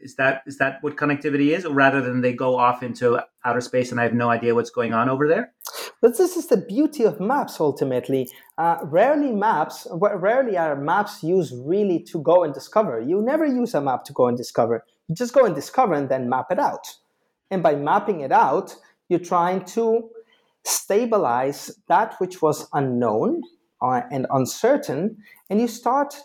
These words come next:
Speaker 2: to define it through a map. You start giving it some shape or form, uh, through which you can govern. It's the old governance dictum. You can only govern what you can define. In mapping is a practice, is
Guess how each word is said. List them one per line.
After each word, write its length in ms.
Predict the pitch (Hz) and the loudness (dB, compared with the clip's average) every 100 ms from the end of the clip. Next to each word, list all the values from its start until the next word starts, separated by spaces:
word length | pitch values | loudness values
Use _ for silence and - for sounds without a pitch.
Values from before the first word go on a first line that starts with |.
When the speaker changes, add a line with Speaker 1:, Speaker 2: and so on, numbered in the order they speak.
| - | -8
Speaker 2:
to 380 | 269 269 269 - | -2 -2 -2 -4
define 500 | 202 202 - 220 311 | -4 -6 0 0 2
it 240 | 147 - - _ | -4 -6 -16 _
through 140 | 170 | 4
a 80 | 123 | 4
map. 240 | 110 104 | 2 -4
You 80 | 147 | -4
start 320 | 143 240 180 | -2 -2 0
giving 300 | 220 233 247 | 0 0 2
it 120 | 240 | 0
some 240 | 226 - 180 | -2 -4 -4
shape 440 | - - 220 226 - | -6 0 2 2 -4
or 140 | - | -8
form, 600 | - - 294 143 123 147 _ _ - - - | -8 -2 0 0 -2 -10 _ _ -20 -16 -10
uh, 80 | - | -8
through 220 | - 262 | -2 0
which 300 | 196 175 175 | 2 0 -2
you 60 | 160 | -6
can 180 | - 135 | -4 -2
govern. 360 | 190 196 175 - - - | 0 0 -2 -4 -6 0
It's 180 | 208 | 0
the 140 | - 262 | 0 -2
old 380 | 247 262 269 - | 4 6 4 4
governance 440 | 202 208 214 202 | 2 4 -2 0
dictum. 440 | 214 208 143 113 107 _ _ | 0 0 -2 -4 -8 _ _
You 120 | 202 | -4
can 140 | 214 220 | 0 2
only 200 | 269 269 | 2 2
govern 640 | 156 202 208 214 311 359 - _ _ _ | 0 4 4 2 -4 -6 -10 _ _ _
what 300 | 185 208 208 | 4 4 4
you 100 | 220 | -4
can 200 | 214 196 | -2 -2
define. 580 | 185 - 254 156 113 113 _ _ _ - - _ | -2 0 2 2 -2 -10 _ _ _ -20 -20 _
In 180 | 196 170 | -4 0
mapping 600 | 196 285 165 135 185 - _ | 2 2 0 -4 -6 -10 _
is 140 | 185 | -2
a 40 | 202 | -2
practice, 500 | - 170 - 170 - | 2 2 2 -2 -2
is 220 | 185 | -2